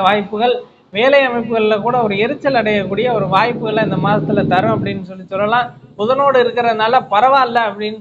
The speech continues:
சொல்லி சொல்லலாம். ஏன்னா நிபுண யோகம் என்கின்ற அமைப்பு இந்த நேரத்துல செயல்படும் அப்படிங்கிறதுனால எதிலும் ஒரு தனித்துவமாக தனித்து நிற்கக்கூடிய, இவர்தான் முக்கியமானவர் அப்படின்னு சொல்லி எங்கேயும் காணக்கூடிய ஒரு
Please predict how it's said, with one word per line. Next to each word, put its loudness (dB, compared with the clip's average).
சொல்லி -14
சொல்லலாம். -4
ஏன்னா -2
நிபுண -2
யோகம் 0
என்கின்ற -4
அமைப்பு -6
இந்த -2
நேரத்துல -2
செயல்படும் -4
அப்படிங்கிறதுனால -4
எதிலும் -2
ஒரு 0
தனித்துவமாக 0
தனித்து -2
நிற்கக்கூடிய, -2
இவர்தான் 0
முக்கியமானவர் 2
அப்படின்னு -4
சொல்லி -6
எங்கேயும் -4
காணக்கூடிய -2
ஒரு -4